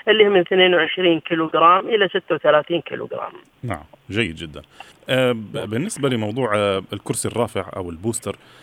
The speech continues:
Speaker 2: بعض
Speaker 1: نعم.
Speaker 2: الأطفال لا يحبذون هذا النوع من الكراسي لأنه يأتي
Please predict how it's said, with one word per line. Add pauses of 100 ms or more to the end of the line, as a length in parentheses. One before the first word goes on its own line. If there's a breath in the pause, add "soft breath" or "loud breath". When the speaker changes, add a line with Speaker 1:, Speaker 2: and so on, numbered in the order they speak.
Speaker 2:
بعض
Speaker 1:
نعم.
Speaker 2:
الأطفال (180)
لا
يحبذون
هذا
النوع
من
الكراسي
لأنه
يأتي